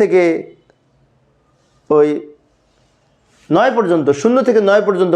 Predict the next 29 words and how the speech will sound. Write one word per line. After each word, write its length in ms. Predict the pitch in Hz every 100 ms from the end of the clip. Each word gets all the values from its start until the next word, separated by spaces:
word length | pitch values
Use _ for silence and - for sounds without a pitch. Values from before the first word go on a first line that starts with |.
| 165
মানে 100 | 156
কি 60 | 135 143
দশটি 240 | 170 170 147
প্রতীক। 300 | 135 - - - _ _ _ _ _ _ _
তাহলে 320 | - 165 170 160 147 - - _ -
আটচল্লিশ 340 | 160 - 233 240
থেকে 140 | 214 175
শুরু 120 | 165 151
করে 160 | 139 127 123 123 127
দশতম 320 | 151 170 - 147 139
সংখ্যাটা 320 | 131 120 117 113
হবে 180 | 113 110 113 - _ _ _ -
সাতান্ন, 460 | - 147 170 185 233 349 339 - _ _ 131
যেটির 320 | 160 165 170 147 - - _ _ _
মান 240 | 135 170 190 160
হবে 200 | 131 127 123 127 127
নয়ের 400 | 170 180 147 131 - - - _ _ _ _ _ _ _ _ _ - - -
অ্যাস্কি 260 | 139 139 110
কোড। 140 | - - _ _ - -
এখন 160 | 208 269 269
সাতান্ন 360 | - 190 254 277 302
কিন্তু 160 | 285 254 196
দশমিক 360 | 185 214 190 -
সংখ্যা, 280 | 95 87 - - _ _ - -
এই 60 | 165
সাতান্নর 480 | 190 180 240 262 277 220 196 - -
অ্যাস্কি 300 | - - 269
কোড 120 | 254 208
হবে 120 | 180